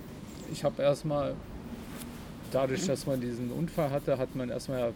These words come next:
Speaker 1: drei Monate Zeit, um mal tiefer zu denken.
Speaker 2: Mhm.
Speaker 1: Durch die Reha kommen wir aus dem Alltag raus. Und dann hab ich so mein aktuelles Leben mal so ein bisschen analysiert, durchdacht,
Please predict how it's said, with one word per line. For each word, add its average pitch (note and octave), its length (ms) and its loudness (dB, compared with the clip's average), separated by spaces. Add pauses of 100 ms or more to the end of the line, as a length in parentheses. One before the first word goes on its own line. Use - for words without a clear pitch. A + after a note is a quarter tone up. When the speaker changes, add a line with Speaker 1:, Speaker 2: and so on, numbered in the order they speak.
(140)
Speaker 1:
drei B2 160 0
Monate C3 460 -2
Zeit, C3 340 0
um B2 160 -4
mal B2+ 160 -4
tiefer D#3+ 400 -2
zu C#3 120 -4
denken. D#3 520 0 (260)
Speaker 2:
Mhm. F#3 460 0
Speaker 1:
Durch - 180 -2
die C3 80 -2
Reha C3+ 340 4
kommen C#3+ 220 0
wir B2+ 60 0
aus B2+ 160 -2
dem - 100 -4
Alltag D3+ 440 2
raus. C#3+ 380 4 (840)
Und C3+ 420 4 (1000)
dann B2 140 2
hab D3+ 140 4
ich D3+ 80 2
so D3 160 0
mein C#3 340 4 (300)
aktuelles D#3 640 0
Leben D3 280 0
mal C#3 140 4
so B2+ 80 -2
ein C3 60 -4
bisschen D3+ 320 0
analysiert, C#3+ 840 0
durchdacht, C#3+ 420 -2